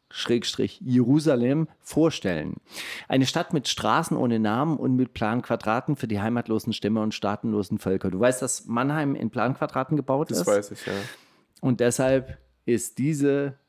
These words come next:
Speaker 1: Stadt mit den Planquadraten und Heimat für die heimatlosen Völker und staatenlosen Völker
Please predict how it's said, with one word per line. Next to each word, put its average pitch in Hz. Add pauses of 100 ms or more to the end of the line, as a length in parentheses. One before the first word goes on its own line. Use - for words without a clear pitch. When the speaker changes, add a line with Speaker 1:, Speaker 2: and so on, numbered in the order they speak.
Speaker 1:
Stadt - (120)
mit 95
den 87 (240)
Planquadraten 135 (100)
und 104
Heimat 123
für -
die 98
heimatlosen 101
Völker 135
und 104
staatenlosen 107
Völker 104